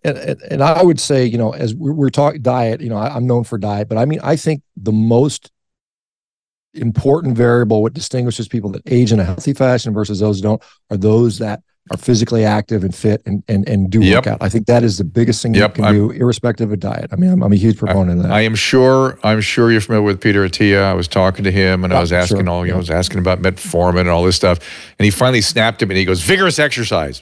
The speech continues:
Speaker 2: vigorous exercise. That is number one. That is the number one, uh, prevention, uh, or sort of intervention for aging. That's it." And I was like, "Okay, <laughs> I can do that."
Speaker 1: I, I, I would echo that. I, I've been on that. You know, like I said, I've been training hard for forty-five years and I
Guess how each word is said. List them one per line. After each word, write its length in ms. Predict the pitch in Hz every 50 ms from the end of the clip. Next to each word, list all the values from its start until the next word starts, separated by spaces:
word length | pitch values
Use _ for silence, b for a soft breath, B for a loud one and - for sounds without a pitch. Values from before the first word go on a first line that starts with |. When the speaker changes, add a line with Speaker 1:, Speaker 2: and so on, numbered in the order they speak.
| _ _
Speaker 2:
vigorous 480 | - 95 123 170 165 170 160 139 - -
exercise. 500 | 123 104 - - 101 82 85 80 80 76
That 160 | - 113 120
is 100 | 120 110
number 380 | 113 123 131 147 156 151 151 139
one. 300 | 131 120 107 - 98 -
That 100 | - 101
is 120 | 104 95 104
the 80 | 104
number 340 | 98 107 117 139 151 151 160
one, 380 | 147 143 131 127 120 117 120 113 B B B B B B B - - 107 104 -
uh, 420 | 110 110 107 104 104 101 98 95 95 -
prevention, 720 | - 120 107 107 117 120 117 113 - - 120 104 104 104 -
uh, 200 | 107 104 98 95
or 80 | 101 98
sort 180 | - 123 104
of 60 | 101 120
intervention 500 | 123 120 120 110 117 113 107 - 110 98
for 160 | 92 104 92
aging. 360 | 98 98 92 80 82 76 82
That's 220 | 104 107 - -
it." 220 | 107 80 67 - - -
And 100 | 92 90
I 60 | 90
was 160 | 90 87 85
like, 140 | 87 80 76
"Okay, 360 | 85 110 156 185 175 156 160 185 - -
<laughs> 220 | - - 110 -
I 240 | 156 156 156 - 117
can 140 | 110 123 120
do 100 | 135 127
that." 200 | 104 92 78 -
Speaker 1:
I, 240 | 143 160 139 147 160
I, 380 | 160 147 160 165 160 - 143 151
I 40 |
would 140 | 156 151 123
echo 260 | 113 107 101 - 101
that. 220 | 95 98 98 98 101
I, 240 | 104 110 - - 120
I've 80 | 120 104
been 120 | 110 101
on 160 | 95 98 95
that. 160 | 98 98 101
You 80 | - 104
know, 80 | 101 101
like 160 | 98 - 101
I 20 |
said, 160 | 95 - 98
I've 140 | 95 101 98
been 260 | 98 98 92 90 - - - -
training 320 | - - 107 98 95 98 87
hard 200 | 92 90 90 -
for 100 | 110 110
forty-five 520 | - 101 95 92 87 - 95 92 92 87
years 340 | 98 92 90 90 92 92 -
and 120 | 92 87
I 140 | 87 95